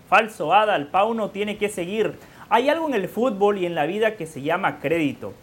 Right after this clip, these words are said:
Paunovic es un técnico relativamente nuevo en el fútbol mexicano.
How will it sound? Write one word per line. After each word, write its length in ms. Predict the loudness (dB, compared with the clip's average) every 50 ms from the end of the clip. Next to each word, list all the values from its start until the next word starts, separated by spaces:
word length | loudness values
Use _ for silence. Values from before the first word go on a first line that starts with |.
| -20 -20 -20 -20 -20 -4 4
Paunovic 600 | 6 6 6 6 4 2 0 -2 -4 -6 -10 -16 -20 -20 -18 -12 -8
es 120 | -8 -4
un 120 | -4 -2 0
técnico 360 | 0 0 0 0 0 0 0
relativamente 680 | 0 0 0 -2 -2 -2 -2 -2 -2 -2 -4 -4 -4 -4
nuevo 360 | -4 0 2 2 4 4 2 0
en 80 | -2
el 80 | -4 -6
fútbol 320 | -4 -6 -4 -2 -2 -2
mexicano. 580 | -2 -4 -6 -8 -4 -2 -2 -2 -2 -4 -8